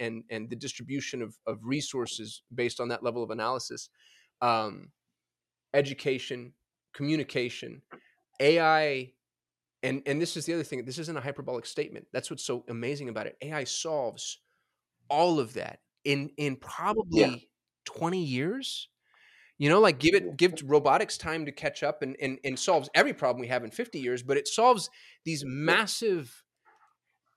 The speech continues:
Speaker 1: and, and as far as humanity's concerned, these are lifelong problems. These are problems that humanity's had since the beginning of humanity. And A I
Speaker 2: Right.
Speaker 1: can, will, and does, like, there's evidence of this, solve these problems. And so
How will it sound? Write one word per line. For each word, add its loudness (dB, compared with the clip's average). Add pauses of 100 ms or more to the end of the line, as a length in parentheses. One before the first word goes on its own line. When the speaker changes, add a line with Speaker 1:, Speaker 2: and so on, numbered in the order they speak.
(180)
Speaker 1:
and, 0
and 2
as 0
far 2
as 0
humanity's 0
concerned, -4
these -2
are -2
lifelong 2
problems. 0
These -2
are -6
problems 4
that -10
humanity's 0
had -2
since -4
the -10
beginning -4
of -6
humanity. -4 (600)
And 2
A 2
I 0 (220)
Speaker 2:
Right. -16
Speaker 1:
can, 0 (140)
will, 8
and -2
does, 4 (180)
like, 2
there's -2 (120)
evidence 6
of -14
this, -10 (440)
solve 6
these -6
problems. -2
And -4
so 6